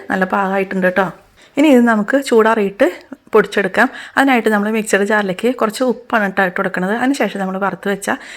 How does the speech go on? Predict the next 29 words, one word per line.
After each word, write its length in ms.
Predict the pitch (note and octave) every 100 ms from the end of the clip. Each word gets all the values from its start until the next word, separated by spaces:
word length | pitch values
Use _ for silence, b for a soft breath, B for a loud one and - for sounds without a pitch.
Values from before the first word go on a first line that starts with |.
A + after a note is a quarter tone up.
| B
ചെമ്മീനും 440 | - G#3+ G#3 G3 A#3+
മുളകും 240 | C#4 F#3 F#3
കൂടി 120 | F3+ G3+
ചേർത്ത് 220 | C4 A#3 F3+
കൊടുക്കാം. 260 | E3+ - - -
ഇനി 80 | C#4+
ഇത് 60 | A#3+
നമുക്ക് 300 | A#3 G#3 G3+ C#4
പൊടിച്ചെടുക്കാം. 460 | C#4+ A#3+ G3 F#3+ F#3 F#3
ഇത് 80 | A#3 B3+
നന്നായിട്ട് 440 | B3 A#3 A3+ A3+ C4+
പൊടിയായിട്ട് 400 | B3 A#3+ C4+ B3+ B3+
പൊടിച്ചെടുക്കേണ്ട 420 | A#3+ A3 A3 G#3+
ആവശ്യമൊന്നുമില്ല, 460 | G#3+ G3+ A3 A3 G#3+ A3
ചെറിയ 160 | A#3 A#3
തരിതരിപ്പായിട്ടാണ് 760 | B3+ A3 G3+ G3+ A3+ G#3+ G#3 G3+
ട്ടോ 80 | A3+ G#3+
പൊടിച്ചെടുക്കേണ്ടത്. 640 | F#3+ G3 F#3 F#3+ F#3 F#3+ C4 B B -
നമ്മളങ്ങനെ 360 | B3+ C4+ A#3+ B3 C#4+ B3+
അത് 80 | G#3+
പൊടിച്ചെടുത്ത് 520 | A#3 A3 G#3+ G#3 - C4+ B B -
നമ്മളിതിപ്പോൾ 420 | G#3+ G#3+ A3+ B3
കാന്താരി 340 | B3+ A#3 A3 A#3+
ചേർത്തിട്ടാണെന്നുണ്ടെങ്കിൽ 760 | C4+ B3 A3 A#3+ A3+ A3 G#3+ C4+
നല്ലൊരു 380 | A#3 G3 A3 C4 C#4
സ്മെല്ലായിരിക്കും 540 | B3+ G3+ A3+ G#3+ G3
ട്ടോ 60 | G3
അത് 80 | G3
തുറക്കുമ്പോൾ. 440 | G3+ G3 G3 G#3